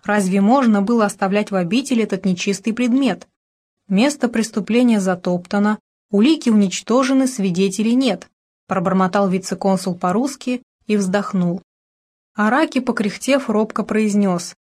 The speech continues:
«Если вам будет угодно выслушать мое ничтожное мнение, отец Мейтан сам виноват.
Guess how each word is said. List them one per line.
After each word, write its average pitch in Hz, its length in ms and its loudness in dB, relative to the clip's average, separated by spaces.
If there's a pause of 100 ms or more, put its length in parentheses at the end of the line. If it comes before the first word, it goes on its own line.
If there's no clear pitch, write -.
(340)
«Если 262 400 2
вам 254 240 4
будет 240 340 2
угодно 220 500 2
выслушать 226 580 -2
мое 202 260 2
ничтожное 208 640 0
мнение, 214 640 0 (300)
отец 233 440 -2
Мейтан 226 440 2
сам 233 320 2
виноват. 180 500 0